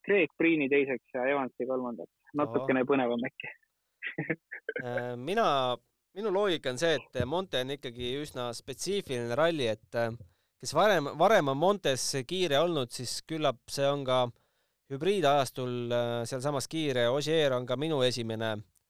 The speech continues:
Speaker 2: Minu teine on, äh, Neville oma üle-eelmise aasta esikoha ja üle-üle-eelmise aasta teise kohaga ja minu kolmas on, äh, Evans,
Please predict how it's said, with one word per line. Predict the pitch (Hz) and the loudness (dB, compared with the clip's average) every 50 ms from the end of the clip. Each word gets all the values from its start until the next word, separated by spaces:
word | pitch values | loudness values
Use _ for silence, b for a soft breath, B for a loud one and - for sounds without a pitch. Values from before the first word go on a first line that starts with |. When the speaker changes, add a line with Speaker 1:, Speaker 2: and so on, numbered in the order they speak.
| _ _ _ _ _ _ _ _ _ - | _ _ _ _ _ _ _ _ _ -8
Speaker 2:
Minu | 127 139 135 | -6 -6 0
teine | 143 160 180 185 185 165 143 135 131 123 | 2 4 4 4 4 4 4 4 6 6
on, | 123 123 127 123 123 120 120 | 4 2 2 0 -2 -4 -2
äh, | 120 120 120 120 120 120 120 120 120 120 120 120 117 117 120 | -2 0 0 2 0 0 0 0 -2 -2 -2 -2 -2 -2 -4
Neville | 120 120 127 139 180 208 202 165 139 123 113 - - - _ _ _ _ _ _ _ _ _ _ _ _ _ _ - _ _ - | -4 -4 0 2 4 4 4 4 2 0 -2 -6 -10 -20 _ _ _ _ _ _ _ _ _ _ _ _ _ _ -20 _ _ -12
oma | - 127 127 127 123 120 117 117 117 117 117 113 107 - _ _ _ _ _ _ _ _ _ _ _ | -8 -6 -4 -2 0 0 0 0 0 -2 -2 -4 -6 -12 _ _ _ _ _ _ _ _ _ _ _
üle-eelmise | 135 135 143 139 135 131 127 120 117 113 131 | -6 0 2 4 4 4 2 0 0 0 0
aasta | 127 123 117 - _ 127 131 | 0 0 -2 -4 _ -4 -2
esikoha | 143 139 143 123 123 120 113 123 131 127 123 120 117 | -2 -2 -2 -2 -2 -2 -2 -2 0 0 2 0 0
ja | 113 110 113 | 0 0 0
üle-üle-eelmise | 131 143 143 135 139 143 143 131 123 120 120 117 123 | 0 2 2 2 2 2 2 2 2 0 -2 -2 -2
aasta | 120 120 - - 131 | -2 -4 -4 -4 -4
teise | 135 151 147 143 120 | -4 -2 -2 -2 -2
kohaga | 131 123 120 117 117 110 113 110 | -2 0 0 -2 -2 -2 -2 -2
ja | 113 | -2
minu | 113 120 117 117 | -2 -4 -6 -4
kolmas | 139 143 151 151 139 123 117 110 113 | 0 0 0 0 0 -2 -2 -2 -2
on, | 120 113 113 110 107 107 107 107 | -4 -4 -4 -4 -8 -10 -10 -10
äh, | 110 107 107 110 117 | -8 -6 -4 -2 -2
Evans, | 139 143 127 107 92 - - - - | 0 0 0 -2 -4 -6 -10 -12 -12